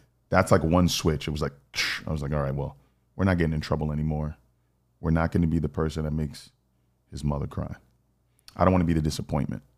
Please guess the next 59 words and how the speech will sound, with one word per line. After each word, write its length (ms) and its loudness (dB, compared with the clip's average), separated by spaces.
you 100 -2
know? 220 0
And 120 -4
for 120 -6
me, 160 2
it 80 2
was 180 -4
more 220 -2
like, 320 -6
you 60 -4
know, 60 -2
I 40 0
get 160 0
goosebumps 400 0
talking 280 -2
about 220 0
it 60 -6
because 300 -2
I 80 -2
remember, 480 0
like, 260 -4
it 60 -4
was, 220 -4
it's 220 -6
vivid, 360 0
it's 100 -8
very 240 0
clear. 380 -2
And 100 -12
I 80 -4
was, 480 -6
I 60 -6
was, 200 -4
I 60 0
was, 100 0
like, 160 -6
sixteen 1120 -4
or 40 -8
seventeen 500 -4
when 100 -2
that 120 -4
happened. 320 -6
And, 180 0
uh, 320 -2
I 40 6
was 120 2
sixteen 340 -2
when 80 0
that 100 -2
happened. 360 -4
And 180 -4
right 160 0
there, 180 0
I 40 -6
was 120 -10
like, 120 -8
"All 80 0
right, 120 -2
well, 200 -4